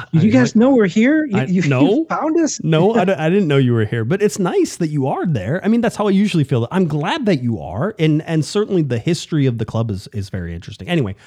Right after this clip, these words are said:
Speaker 2: we're getting totally sidetracked. I, just really good doc, and, and you should watch it. I
Speaker 1: Docu-series.
Speaker 2: Docu-series, yeah, 'cause there's multiple
Speaker 1: We're in
Speaker 2: episodes.
Speaker 1: Hollywood. You have to get it right,
Speaker 2: Yeah,
Speaker 1: guys.
Speaker 2: of course we do. Um,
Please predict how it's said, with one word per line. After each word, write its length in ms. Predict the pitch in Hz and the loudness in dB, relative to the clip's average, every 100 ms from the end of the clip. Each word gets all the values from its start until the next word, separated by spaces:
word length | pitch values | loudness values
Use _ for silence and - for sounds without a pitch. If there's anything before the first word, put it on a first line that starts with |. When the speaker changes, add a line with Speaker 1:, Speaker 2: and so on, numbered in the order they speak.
| - | -14
Speaker 2:
we're 80 | - | -4
getting 160 | 147 135 | 0 0
totally 280 | - 147 127 | 2 2 2
sidetracked. 520 | 120 104 101 95 - | 0 -4 -4 -8 -8
I, 120 | 117 117 - | -10 -8 -2
just 220 | 156 - | -2 0
really 220 | 156 151 | 2 2
good 140 | 117 | 2
doc, 340 | 104 90 90 - | -2 -4 -6 -6
and, 260 | 107 95 | -6 -6
and 320 | 90 104 101 110 | -6 -6 -6 -6
you 80 | 143 | -8
should 180 | 123 117 | -6 -6
watch 200 | 92 92 | -8 -10
it. 80 | 95 | -8
I 160 | 110 127 - - - | -6 -6 -10 -20 -8
Speaker 1:
Docu-series. 920 | - 165 170 156 - 170 165 143 113 | -6 -4 -2 -2 -2 -2 0 -2 -4
Speaker 2:
Docu-series, 880 | - 107 - 104 - - 117 101 92 | -2 -2 -4 -8 -6 -2 0 0 -2
yeah, 120 | 104 | -6
'cause 160 | 92 95 | -8 -8
there's 200 | 92 - | -10 -8
multiple 500 | 104 101 107 98 92 | -6 -4 -6 -8 -4
Speaker 1:
We're 160 | 175 180 | 0 0
in 80 | |
Speaker 2:
episodes. 140 | 170 104 | 0 -2
Speaker 1:
Hollywood. 540 | 180 180 165 127 120 | -2 0 0 -2 -8
You 80 | 127 | -10
have 160 | 143 143 | -12 -12
to 100 | 127 | -12
get 140 | 127 | -14
it 60 | 120 | -12
right, 120 | 120 | -6
Speaker 2:
Yeah, 140 | 107 | -4
Speaker 1:
guys. 180 | 98 104 | -4 -6
Speaker 2:
of 120 | 110 - | -10 -8
course 260 | 110 98 | -8 -8
we 60 | 90 | -10
do. 200 | 85 82 | -12 -14
Um, 880 | - 120 117 117 117 113 113 110 104 | -8 -4 0 0 0 0 0 -2 -4